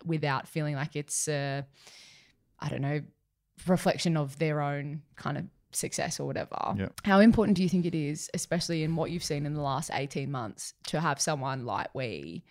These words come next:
Speaker 1: who just, like, wholeheartedly backs you and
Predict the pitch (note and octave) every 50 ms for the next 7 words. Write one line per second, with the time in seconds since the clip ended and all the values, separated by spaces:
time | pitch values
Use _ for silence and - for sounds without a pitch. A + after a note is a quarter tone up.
0 | - - - _ - - G3 F3 E3+ E3+ E3+ E3+ - - - E3+ D#3+ - - D#3+
1 | E3 E3 - - _ - - - - E3+ D#3+ D3+ D3 E3+ C#3 C3+ C#3+ D3 D3 -
2 | C3+ C3 A#2+ A#2+ G#2 F2+ F2 - - _ - _ _ _ - D#3 - D#3 C#3+ D#3+
3 | - - - D#3 D#3 D3 C3+ C#3 C3+ C3+ B2 C3 B2+ C3+ C3+